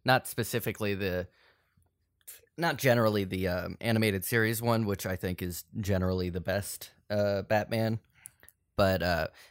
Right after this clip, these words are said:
this specific movie, this version of Batman where we have him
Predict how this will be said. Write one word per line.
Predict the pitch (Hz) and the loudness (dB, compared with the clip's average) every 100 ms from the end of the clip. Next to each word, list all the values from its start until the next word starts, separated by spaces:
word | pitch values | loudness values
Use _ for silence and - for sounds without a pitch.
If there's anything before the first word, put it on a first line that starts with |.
| - | -2
this | 120 | -2
specific | - 117 - 120 104 90 | 0 -2 2 0 0 0
movie, | 98 104 110 120 | 2 2 2 0
this | 107 107 - | 0 -2 0
version | 107 107 113 | 0 0 -2
of | 101 92 | -4 0
Batman | 98 95 98 95 | 0 0 -2 -2
where | 92 92 | 0 0
we | 92 | 0
have | 95 98 92 92 | 0 2 2 0
him | 104 95 92 | 0 2 2